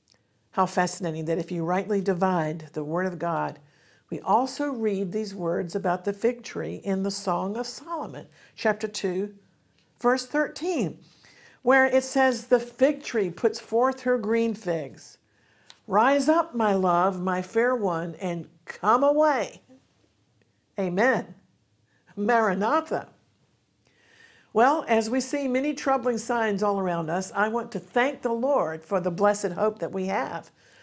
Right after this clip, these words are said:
the blessed hope that he is coming soon to rescue the godly. I thank the Lord that he's still calling out a people from amongst the nations, even now to himself. And I hope and pray that you are one of them.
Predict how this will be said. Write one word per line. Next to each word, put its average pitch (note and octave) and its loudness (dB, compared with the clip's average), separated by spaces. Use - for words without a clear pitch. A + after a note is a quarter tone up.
the - -4
blessed G3+ 2
hope A3+ 2
that A3+ 4
he A#3 -2
is E4 2
coming F#3+ -2
soon E3 -6
to E3 -8
rescue D#3 -6
the C#3 -10
godly. D3 -8
I F3+ -2
thank F#3 -4
the F3 -6
Lord F#3+ 0
that F3+ 0
he's B3 -2
still C4+ -2
calling C4+ -2
out D4 2
a D#4 0
people E3 -6
from D#3+ -6
amongst E3+ -8
the C#3 -8
nations, D3+ -10
even G3+ -6
now C4 2
to G#3+ -4
himself. - -12
And E3 -6
I F3 -2
hope G3+ 0
and F#3+ -4
pray F3 -2
that C#3+ -8
you F3 -6
are D#3 -4
one E3 -6
of D3+ -8
them. G3 -16